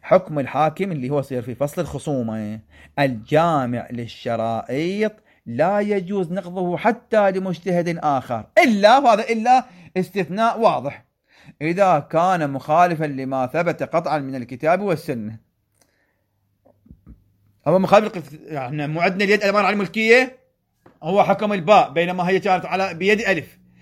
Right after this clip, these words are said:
وما عنده باء، عنده بينة، فهذا مخالف لل-، للكتاب، وكذلك مخالف للسنة مثلًا. عندنا وا-، قضايا واضحة، زين، فما يصير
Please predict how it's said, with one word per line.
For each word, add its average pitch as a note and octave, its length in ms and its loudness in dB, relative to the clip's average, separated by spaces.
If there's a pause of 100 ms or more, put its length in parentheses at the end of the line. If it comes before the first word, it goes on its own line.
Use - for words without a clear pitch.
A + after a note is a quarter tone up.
(140)
وما G#3+ 240 4
عنده B3+ 320 4
باء، B3+ 180 6
عنده A3+ 240 2
بينة، E3+ 460 0 (260)
فهذا F#3+ 200 2
مخالف A3+ 640 0
لل-، D#3+ 520 -6 (120)
للكتاب، E3 800 -4 (540)
وكذلك F#3 400 2
مخالف A#3 420 2
للسنة A3 440 0
مثلًا. F3+ 420 -2 (360)
عندنا F3+ 260 -2
وا-، D3 200 -2
قضايا D#3 460 -2
واضحة، F#3+ 840 4 (360)
زين، F3 340 -2 (380)
فما D3+ 240 -10
يصير A#3 380 -4